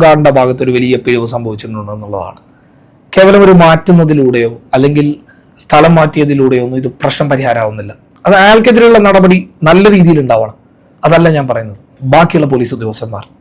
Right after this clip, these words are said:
പ്രത്യേകിച്ചിട്ട് ഹോം ഗാർഡ് കൃത്യമായി മനസ്സിലാക്കുക. ഓട്ടോ ഡ്രൈവർമാരെന്ന് പറയുന്നത് പലപ്പോഴും പല രീതിയിലുണ്ടാകുന്ന വിഷയങ്ങളൊക്കെ ഉണ്ടാകുന്നുണ്ട്, ഇല്ല എന്നൊന്നും പറയുന്നില്ല. പക്ഷേ അവരെന്ന് പറയുന്നത് ഏറ്റവും സാധാരണക്കാരിൽ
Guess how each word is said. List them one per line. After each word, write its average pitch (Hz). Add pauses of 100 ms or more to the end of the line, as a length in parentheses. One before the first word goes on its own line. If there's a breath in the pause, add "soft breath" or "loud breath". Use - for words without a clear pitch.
(420)
പ്രത്യേകിച്ചിട്ട് 165
ഹോം 139 (100)
ഗാർഡ് 95 (640)
കൃത്യമായി 147
മനസ്സിലാക്കുക. 117 (440)
ഓട്ടോ 190
ഡ്രൈവർമാരെന്ന് 156
പറയുന്നത് 131 (460 loud breath)
പലപ്പോഴും 185
പല 175 (100)
രീതിയിലുണ്ടാകുന്ന 185
വിഷയങ്ങളൊക്കെ 156
ഉണ്ടാകുന്നുണ്ട്, 131
ഇല്ല 127
എന്നൊന്നും 127
പറയുന്നില്ല. 110
പക്ഷേ 120 (800)
അവരെന്ന് 190
പറയുന്നത് 127 (340)
ഏറ്റവും 151 (100)
സാധാരണക്കാരിൽ 123